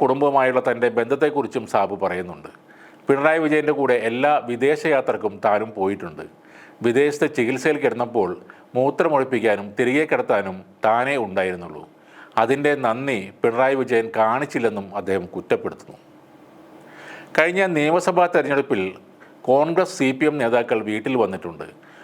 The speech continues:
ഉമ്മൻചാണ്ടി, രമേശ് ചെന്നിത്തല, വി ഡി സതീശൻ എന്നിവർ അഞ്ച് സീറ്റുകൾ ഓഫർ ചെയ്തിരുന്നു. പി രാജീവും സി പി എം ജില്ലാ സെക്രട്ടറിയും അടക്കമുള്ള നേതാക്കൾ അഞ്ചു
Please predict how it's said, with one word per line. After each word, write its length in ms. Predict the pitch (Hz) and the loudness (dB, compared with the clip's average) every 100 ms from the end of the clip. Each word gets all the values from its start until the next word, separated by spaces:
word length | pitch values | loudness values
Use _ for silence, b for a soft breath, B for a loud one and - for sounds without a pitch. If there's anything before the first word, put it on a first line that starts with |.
| B 113 | B -2
ഉമ്മൻചാണ്ടി, 580 | 117 143 147 143 127 110 101 113 | 0 0 0 0 0 -2 0 0
രമേശ് 340 | 113 143 139 | 0 -2 0
ചെന്നിത്തല, 340 | 135 120 110 101 101 | -2 0 0 0 0
വി 100 | 113 131 | 0 0
ഡി 60 | 151 | 0
സതീശൻ 340 | 131 123 131 131 | 0 -2 -2 -4
എന്നിവർ 280 | 110 98 95 95 B B B 120 | -2 0 0 -2 B B B -2
അഞ്ച് 240 | 143 160 180 | 0 0 0
സീറ്റുകൾ 420 | 135 131 135 123 117 110 | 0 0 2 2 0 -2
ഓഫർ 200 | 104 120 104 | 0 -2 -2
ചെയ്തിരുന്നു. 400 | 90 85 - - - - _ B B B - | -6 -6 -12 -14 -20 -20 _ B B B -4
പി 80 | 135 147 | 0 4
രാജീവും 500 | 139 135 151 135 104 104 - | 4 2 2 2 0 -2 -6
സി 100 | 139 135 | -2 0
പി 80 | 135 151 | 2 0
എം 80 | 147 | 2
ജില്ലാ 240 | 120 117 143 139 | -2 2 0 2
സെക്രട്ടറിയും 460 | 139 139 139 127 113 | 0 0 0 0 0
അടക്കമുള്ള 340 | 101 110 110 104 | 0 -2 -2 0
നേതാക്കൾ 420 | 98 110 101 90 85 - B B B | 2 2 0 -4 -6 -12 B B B
അഞ്ചു 220 | 127 151 | 0 2